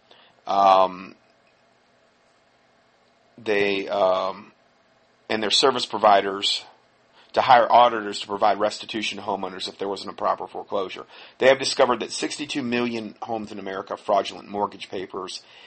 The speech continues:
and they can no longer foreclose on your house if you don't pay your mortgage. Well, I, I wouldn't quite go that far. I mean, this is a unbelievably corrupt system,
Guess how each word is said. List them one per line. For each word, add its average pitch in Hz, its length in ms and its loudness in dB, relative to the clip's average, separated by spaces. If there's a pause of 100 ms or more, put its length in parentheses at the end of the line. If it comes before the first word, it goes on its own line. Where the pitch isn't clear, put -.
(180)
and 127 180 2
they 131 80 4
can 131 160 -2
no 110 140 2
longer 101 320 2
foreclose 98 480 -6
on 95 120 -8
your 92 100 -14
house 95 240 -6
if 95 100 -16
you 104 60 -14
don't 90 160 -14
pay 104 120 -12
your 95 120 -10
mortgage. 95 420 -8
Well, 104 160 0
I, 113 340 0
I - 40 2
wouldn't 120 260 -4
quite 98 240 -2
go 123 140 -12
that 104 260 -2
far. 117 340 2
I 104 40 -2
mean, 98 160 -10
this 98 140 -10
is 98 120 -12
a 98 100 -4 (440)
unbelievably 107 560 -4
corrupt 101 320 -6
system, 107 540 -4